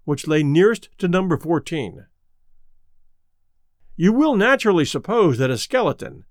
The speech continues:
say, say that of Magistrate Nicholas Franken, was discovered. That was not so.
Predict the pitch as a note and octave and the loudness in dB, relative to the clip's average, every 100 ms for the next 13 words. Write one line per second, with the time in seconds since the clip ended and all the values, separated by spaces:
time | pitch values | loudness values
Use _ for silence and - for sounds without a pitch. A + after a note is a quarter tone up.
0 | _ _ - - G3 E3 D#3 - - G3 | _ _ -8 -2 2 2 0 -4 0 2
1 | A3 F#3 C3 G3+ G#3 F3+ - E3+ C#3 F3 | 4 0 0 0 0 0 -2 -6 -2 -2
2 | A#3+ G#3+ E3+ - - G#3 D3+ B2 E2+ F#2 | 0 0 0 -2 -4 -2 -2 -6 -10 -14
3 | - _ _ _ - C#3 A#2+ A#2+ - G#3+ | -20 _ _ _ -2 -2 0 -4 -4 -4
4 | G2+ - G#2+ _ _ _ _ _ _ _ | -6 -10 -18 _ _ _ _ _ _ _
5 | _ _ _ G3+ F3 D#3 D3+ C3+ - F#3 | _ _ _ -2 0 0 0 0 -2 -2
6 | C#3+ D#2 A#1 | -2 -4 -10